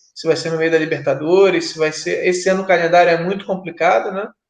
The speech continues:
E aí, vamos ver como é que o, o Fluminense vai, vai tá pra disputar esse, esse confronto.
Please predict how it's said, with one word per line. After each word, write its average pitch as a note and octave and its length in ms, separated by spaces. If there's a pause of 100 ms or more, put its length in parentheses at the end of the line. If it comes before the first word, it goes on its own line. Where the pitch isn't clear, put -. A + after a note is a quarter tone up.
(680)
E G3 140
aí, A3 560 (320)
vamos A3+ 240
ver C4 200
como C4+ 160
é C4 80
que C#4 160
o, A3+ 540 (120)
o F3+ 160
Fluminense G#3 380
vai, A3 300 (280)
vai G3 260
tá G#3+ 160
pra A3 120
disputar A3 440
esse, A3 240
esse G#3 220
confronto. A3+ 540